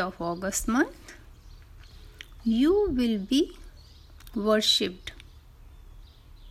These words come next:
by everyone." So that is why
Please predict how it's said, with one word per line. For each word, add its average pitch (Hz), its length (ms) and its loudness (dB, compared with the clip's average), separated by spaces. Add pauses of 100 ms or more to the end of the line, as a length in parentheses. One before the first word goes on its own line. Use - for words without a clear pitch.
(220)
by 214 280 -8
everyone." 220 680 0 (2000)
So - 260 -6
that 202 220 -8
is 220 160 0
why 240 300 2